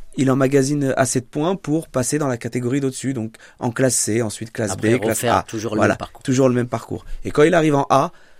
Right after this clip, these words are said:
Speaker 1: bah là, c'est quelque cho-, c'est, c'est plus des soirées, des galas, même en classe D, hein, mais souvent en A, c'est là où c'est un peu plus prestigieux, et cetera.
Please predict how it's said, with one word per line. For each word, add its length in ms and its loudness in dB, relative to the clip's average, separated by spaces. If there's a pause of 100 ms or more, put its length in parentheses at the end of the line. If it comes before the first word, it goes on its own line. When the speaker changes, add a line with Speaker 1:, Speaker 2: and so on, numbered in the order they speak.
(100)
Speaker 1:
bah 320 4
là, 120 6
c'est 240 -2
quelque 280 -2
cho-, 200 -6
c'est, 480 0
c'est 200 -6
plus 240 -4
des 100 0
soirées, 540 2
des 100 -2
galas, 460 2 (280)
même 140 4
en 80 2
classe 220 2
D, 180 2
hein, 100 -2
mais 200 -2 (260)
souvent 360 0
en 40 0
A, 200 2
c'est 180 -4
là 160 0
où 80 -2
c'est 160 -4
un 100 -6
peu 120 -8
plus 160 -8
prestigieux, 600 -8
et 80 -6
cetera. 340 -8